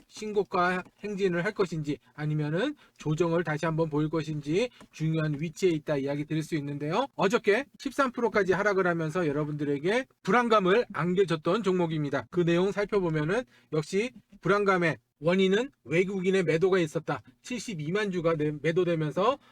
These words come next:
십삼 프로까지 하락을 하는 모습, 외국인의 매수대와 매도대가 극명하게 갈리는 모습이다. 즉, 프로그램에 의해서 외국인에 휘둘리고 있는 모습이다. 그러나 지금 루카스가 이야기한 대로 만 천 원을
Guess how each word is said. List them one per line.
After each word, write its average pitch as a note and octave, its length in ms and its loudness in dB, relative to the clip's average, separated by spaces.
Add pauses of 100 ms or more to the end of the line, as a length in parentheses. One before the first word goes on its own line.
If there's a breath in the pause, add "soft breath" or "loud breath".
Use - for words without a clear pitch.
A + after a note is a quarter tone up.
(220 soft breath)
십삼 B3+ 380 -2
프로까지 F3+ 640 2
하락을 G#3+ 460 0
하는 F#3+ 240 0
모습, D3 320 -2 (160)
외국인의 E3+ 540 0
매수대와 E3 720 2 (200 soft breath)
매도대가 D#3+ 540 0
극명하게 F3+ 760 0 (220)
갈리는 F3+ 500 0
모습이다. D#3 460 -4
즉, G3+ 260 0 (260 soft breath)
프로그램에 B3 540 -2
의해서 E3 640 2 (120)
외국인에 E3+ 560 2
휘둘리고 A#3 560 -4
있는 F#3 400 0
모습이다. D#3 400 -2
그러나 D#3 420 -2 (260 loud breath)
지금 E3 380 -4
루카스가 D#3 500 -4
이야기한 D3 340 0
대로 D#3 260 -2 (240 loud breath)
만 E3 280 -6
천 A#3 220 -4
원을 G#3+ 420 0